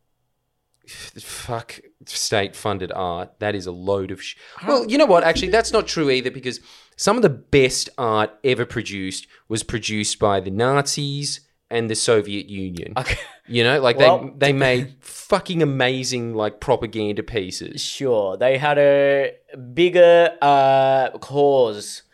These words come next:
Speaker 2: Now, very, uh, not a very noble cause, to say the least, but they had a bigger cause, and a cause can having deeper meaning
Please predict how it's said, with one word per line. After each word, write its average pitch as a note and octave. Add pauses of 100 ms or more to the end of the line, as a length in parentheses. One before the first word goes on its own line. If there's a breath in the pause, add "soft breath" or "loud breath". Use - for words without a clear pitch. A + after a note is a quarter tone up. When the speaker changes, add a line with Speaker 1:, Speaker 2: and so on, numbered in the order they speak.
(460)
Speaker 2:
Now, G#2+
very, G#2+ (200)
uh, G2 (300)
not A2+
a A2+
very A2
noble G#2+
cause, A#2
to A2
say A2+
the A2
least, A2
but A2+
they A2
had A2+
a A2+
bigger B2
cause, A#2
and A2+
a A2
cause A#2+
can A2 (920)
having C3+
deeper A#2+
meaning G#2+